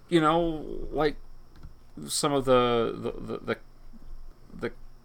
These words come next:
more Catholic, uh, how do I word this nicely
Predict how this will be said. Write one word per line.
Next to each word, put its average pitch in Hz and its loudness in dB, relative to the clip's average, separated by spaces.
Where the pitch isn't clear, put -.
more 107 -4
Catholic, - -2
uh, - -10
how - -2
do 107 0
I 101 0
word 98 0
this 101 -4
nicely 98 -4